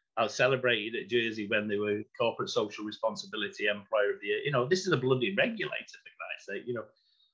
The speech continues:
we're supposed to be great people, but that was a kind of a celebration. And the,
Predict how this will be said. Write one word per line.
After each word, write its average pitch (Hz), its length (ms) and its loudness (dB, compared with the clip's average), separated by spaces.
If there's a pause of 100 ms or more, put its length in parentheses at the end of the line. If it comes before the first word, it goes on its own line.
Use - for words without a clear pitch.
(140)
we're 123 80 -8
supposed 135 320 0
to 135 80 2
be 117 140 4
great 113 380 2
people, 135 480 -2
but 127 220 -4
that 214 220 6
was 147 160 4
a 113 40 -6
kind 107 280 2
of 98 80 -8
a 98 80 -10
celebration. 95 580 -2
And 180 160 6
the, 175 220 6